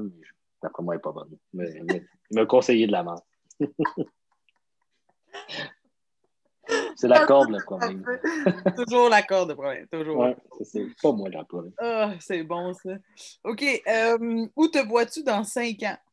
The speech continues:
Speaker 2: Fait que dans le fond, tu vas avoir comme trente-six ans. Où te
Speaker 1: Ouais.
Speaker 2: vois-tu ?
Speaker 1: Mais me voir en tant que tel, c'est sûr que j'ai quand même déjà commencé, tu sais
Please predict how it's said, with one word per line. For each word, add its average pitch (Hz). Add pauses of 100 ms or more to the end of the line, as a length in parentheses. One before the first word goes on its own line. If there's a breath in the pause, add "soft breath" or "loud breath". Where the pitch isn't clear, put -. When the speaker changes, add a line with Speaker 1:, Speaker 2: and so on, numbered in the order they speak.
(200)
Speaker 2:
Fait 170
que 170
dans 170
le 175
fond, 202
tu 202
vas 170
avoir 180
comme 170
trente-six 202
ans. 147 (840)
Où 220
te -
Speaker 1:
Ouais. 120
Speaker 2:
vois-tu ? 190 (1600)
Speaker 1:
Mais 120
me 120
voir 139
en -
tant 113
que -
tel, 139
c'est -
sûr 160
que 117
j'ai 98
quand 113
même 127
déjà 110
commencé, 104
tu -
sais 101